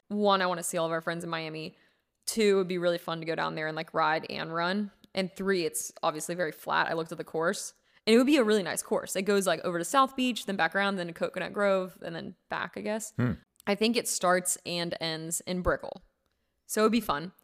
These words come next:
Speaker 1: Uh, so I, I think November seventh, they let people know if you got off the wait list. And then I also, this is even bigger, I signed up for the Chicago Marathon.
Speaker 2: You did?
Speaker 1: I told you that.
Speaker 2: No.
Speaker 1: <laughs> Yes, I did.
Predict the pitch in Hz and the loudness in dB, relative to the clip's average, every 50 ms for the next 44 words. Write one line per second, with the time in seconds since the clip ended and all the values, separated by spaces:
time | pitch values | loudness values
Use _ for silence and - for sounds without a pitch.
0 | _ _ _ _ _ _ _ _ _ - 202 202 196 - - 214 202 190 190 - | _ _ _ _ _ _ _ _ _ 4 6 6 6 6 6 8 8 6 6 4
1 | - - 214 - 277 277 254 220 202 175 180 185 160 147 - - - - - - | 0 -2 0 0 2 2 2 2 2 0 0 -2 -4 -4 -6 -6 -6 -6 -6 -4
2 | - - - 120 - 170 - - 180 175 170 165 156 - - - _ _ _ _ | -6 -8 -8 -12 -14 -14 -10 -6 -6 -4 -2 -2 -4 -4 -6 -12 _ _ _ _
3 | - - 185 - 160 156 156 156 151 160 - - - - 190 180 165 - _ _ | -16 -14 -12 -10 -10 -8 -8 -8 -8 -8 -10 -14 -16 -16 -14 -14 -14 -16 _ _
4 | _ _ _ - - 156 165 160 151 - - - 165 165 - - 165 165 180 - | _ _ _ 0 2 2 2 2 0 -2 -4 -6 -8 -6 -6 -4 -4 -4 -4 -6
5 | - - - 196 202 196 185 180 180 - - 180 185 185 - 214 208 208 208 - | -6 -6 -2 0 0 2 2 2 2 2 4 2 2 2 0 0 -2 -2 -2 -6
6 | - - 180 175 190 214 233 233 185 180 170 160 143 139 143 147 156 156 - - | -10 -10 -6 -6 -4 -4 -4 -6 -6 -6 -6 -6 -6 -6 -4 -2 -2 0 0 -2
7 | - - 165 160 165 156 170 - 190 180 165 170 - 190 185 175 - 170 147 175 | -2 -4 -6 -6 -6 -6 -8 -6 -6 -6 -6 -8 -8 -10 -10 -6 -2 0 0 0
8 | 190 170 185 196 185 170 170 180 214 - - 311 339 359 381 392 370 - _ _ | 0 0 0 0 -2 -2 0 -2 -2 0 0 0 0 0 -2 -4 -8 -12 _ _
9 | _ - - 98 - 85 90 101 104 - _ _ _ - - - 226 - - - | _ -8 -6 -2 0 0 0 0 -2 -6 _ _ _ -16 -12 -10 -10 -10 -8 -8
10 | - 320 - - 320 233 208 - - _ _ _ _ - 92 95 110 123 101 73 | -8 -6 -4 -4 -6 -6 -8 -12 -16 _ _ _ _ -6 -2 -2 0 0 -2 -4
11 | 76 - _ _ _ - 339 - - - - - 202 214 240 247 - 415 415 - | -8 -12 _ _ _ 0 0 0 -2 -8 -20 -12 -6 -6 -6 -4 -4 -4 -4 -2
12 | - 233 208 - - - 262 | -2 -4 -2 -2 -4 -6 -6